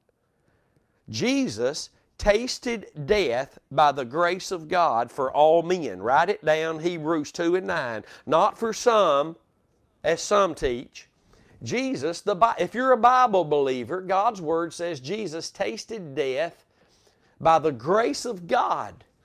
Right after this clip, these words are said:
for all men. What's that mean, "by the grace of God"? When we hear the word grace, we're talking about what God is doing. Even Jesus, who was God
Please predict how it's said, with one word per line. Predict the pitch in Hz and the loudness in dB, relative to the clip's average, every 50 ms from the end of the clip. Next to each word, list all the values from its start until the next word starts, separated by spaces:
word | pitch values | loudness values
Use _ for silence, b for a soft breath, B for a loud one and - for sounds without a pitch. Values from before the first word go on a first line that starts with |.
| _ _ _ _ _ - 214 | _ _ _ _ _ -4 -2
for | 220 196 | -2 -2
all | - - - 254 240 226 208 | 0 2 4 4 4 4 2
men. | 170 160 160 143 127 127 175 | 0 -2 -4 -4 -4 -4 -4
What's | 220 233 - | -6 -4 -2
that | - - 208 | -4 -2 0
mean, | 233 226 196 160 | -2 -2 0 2
"by | 170 180 175 | 2 2 2
the | 156 165 | 0 -4
grace | 131 147 156 147 156 - - | -4 -2 -2 -2 -4 -4 -8
of | 196 175 170 | -10 -6 -4
God"? | 123 117 - 156 | -4 -4 -2 0
When | 180 208 208 208 | 2 2 2 2
we | 233 294 - | 0 0 -2
hear | - - 247 269 254 | -2 -2 -4 -4 -2
the | 208 185 | 0 0
word | 190 175 170 196 196 185 170 147 | 0 0 0 0 0 0 -4 -4
grace, | 135 170 226 254 269 247 180 165 170 - - b b b b b b | 0 0 2 2 2 0 -2 -2 -4 -8 -14 b b b b b b
we're | - 220 254 | -4 -4 -4
talking | 247 - - 233 254 262 262 - - 202 190 | -4 -2 0 2 4 4 2 2 0 -2 -4
about | 180 170 180 196 196 190 - - 151 | -2 -2 0 0 0 0 -2 -2 2
what | 190 214 214 208 - 190 | 4 4 4 4 2 2
God | 190 214 220 226 240 247 254 226 | 4 4 6 6 6 4 4 2
is | 226 190 151 147 | 2 -2 -4 0
doing. | 143 180 180 180 151 123 107 90 87 92 - _ _ _ _ _ _ _ _ _ _ _ _ _ _ _ _ _ _ _ _ _ _ | 4 4 4 6 4 2 -2 -6 -10 -14 -20 _ _ _ _ _ _ _ _ _ _ _ _ _ _ _ _ _ _ _ _ _ _
Even | - 196 233 254 262 208 233 233 214 190 | -2 0 0 0 2 4 2 2 2 0
Jesus, | 147 135 175 233 254 269 269 254 226 151 98 113 107 104 107 143 185 202 - - - - - _ _ _ _ _ _ _ _ _ _ _ _ _ _ _ _ _ | -4 -4 -4 -4 -4 -4 -4 -4 -4 -4 -6 -4 -4 -2 0 0 -2 -2 -4 -8 -10 -12 -16 _ _ _ _ _ _ _ _ _ _ _ _ _ _ _ _ _
who | - 214 208 | 4 4 4
was | 196 170 165 214 254 277 277 240 175 135 | 4 4 4 4 4 4 2 2 0 -2
God | 117 170 156 127 123 120 123 135 165 196 196 254 | 0 2 4 4 4 4 4 2 2 0 -2 -6